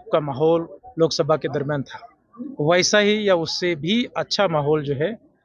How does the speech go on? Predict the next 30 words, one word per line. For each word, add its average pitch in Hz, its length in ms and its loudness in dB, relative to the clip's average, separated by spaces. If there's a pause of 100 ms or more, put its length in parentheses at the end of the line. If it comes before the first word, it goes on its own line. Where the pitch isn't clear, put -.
(160)
अब 175 280 2
विधानसभा 160 560 2
elections 151 760 -2
जो 135 140 -4
हो 151 200 2
रहे 165 160 6
हैं 185 140 0 (760)
उसमें 170 220 -2
देखा 151 240 0
जा 127 220 0
रहा 117 100 -6
है। - 160 -12 (800)
Candidate 180 760 2 (440)
बांदीपुर 170 560 2
में 196 320 4
deputy 160 220 -2
commissioner 180 380 0
साहब 165 280 2
ने 175 80 0
बताया 175 380 4
कि - 140 -4
सबसे - 340 0
highest 185 420 0
candidate 170 420 0
जो 165 140 0
है 190 180 2 (460)
बांदीपुर 175 640 2
और 170 320 6
सुंबल 175 300 -2
सोनावरी 170 600 0